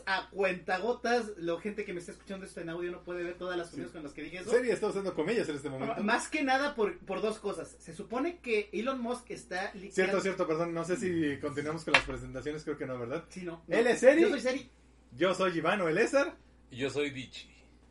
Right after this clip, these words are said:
Speaker 3: Ahora sí, continúa.
Speaker 1: Eh, la cosa es de que Elon Musk se puso a liquear documentos que tienen que ver con lo de la laptop del hijo de Biden y cosas así, o sea, pues de... Eh, do-, eh,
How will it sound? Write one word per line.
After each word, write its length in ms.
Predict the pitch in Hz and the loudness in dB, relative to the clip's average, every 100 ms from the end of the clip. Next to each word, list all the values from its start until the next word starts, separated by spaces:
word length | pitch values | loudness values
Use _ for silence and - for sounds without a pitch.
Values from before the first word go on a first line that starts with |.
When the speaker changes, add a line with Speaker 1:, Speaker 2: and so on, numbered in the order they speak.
| - - - _ - | -20 -20 -20 _ 2
Speaker 3:
Ahora 180 | 170 165 | 4 4
sí, 120 | 151 | -2
continúa. 420 | 160 170 170 - - - - - - - | -2 -2 -4 -6 -14 -20 -20 -20 -18 -2
Speaker 1:
Eh, 340 | 175 190 196 208 | -2 0 -2 0
la 160 | 220 | -2
cosa 160 | 220 302 | 0 -2
es 60 | 320 | -2
de 80 | - | 2
que 260 | 214 240 | 2 4
Elon 160 | 269 262 | 0 -2
Musk 160 | 285 | -4
se 100 | - - | -6 -12
puso 200 | 254 277 | -4 -4
a 40 | |
liquear 500 | 220 - 220 247 240 - - | -4 -2 0 0 -4 -10 -4
documentos 800 | 180 - 202 208 240 233 247 247 | -4 -2 -4 -2 -2 2 0 0
que 100 | - | -8
tienen 340 | 196 208 208 | -6 -6 -4
que 160 | 202 196 | -4 0
ver 220 | 214 220 | -2 -2
con 260 | 220 196 | -8 -8
lo 120 | 180 160 | -4 -4
de 80 | |
la 100 | 156 | -2
laptop 560 | 170 175 170 - 202 180 | 0 0 -4 -4 -4 -2
del 160 | 170 170 | -4 -6
hijo 220 | - 208 | -8 -8
de 100 | 160 | -4
Biden 500 | 165 202 208 220 208 | 0 0 2 0 0
y 80 | 165 | -6
cosas 380 | - 175 170 160 | -6 -8 -8 -14
así, 260 | 147 185 | -14 -8
o 80 | 180 | -8
sea, 140 | 170 175 | -8 -6
pues 180 | 175 | -6
de... 260 | 170 156 139 - - - - | -4 -6 -8 -14 -20 -20 -12
Eh, 160 | 143 143 | -10 -8
do-, 100 | - | -8
eh, 140 | 175 | -10